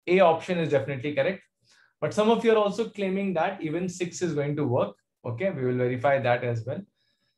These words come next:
So triple derivative is going to give you negative, sorry,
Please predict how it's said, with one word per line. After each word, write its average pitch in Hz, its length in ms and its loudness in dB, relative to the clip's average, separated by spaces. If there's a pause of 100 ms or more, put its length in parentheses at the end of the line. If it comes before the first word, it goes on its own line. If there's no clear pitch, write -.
(160)
So 165 540 6
triple 220 340 2
derivative 214 680 4
is 185 200 0
going 175 260 -2
to 180 80 -2
give 170 220 -4
you 180 260 -2
negative, 165 840 -2 (100)
sorry, 120 380 -10